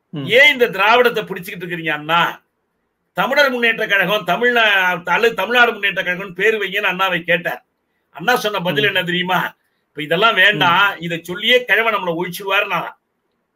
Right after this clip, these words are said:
Speaker 2: அவரே சொன்னது இது. கிழவன்னா அவர் பெரியாரை சொல்றார்.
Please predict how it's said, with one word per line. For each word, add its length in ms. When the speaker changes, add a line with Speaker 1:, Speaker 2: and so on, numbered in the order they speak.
Speaker 2:
அவரே 300
சொன்னது 300
இது. 200
கிழவன்னா 260
அவர் 200
பெரியாரை 340
சொல்றார். 360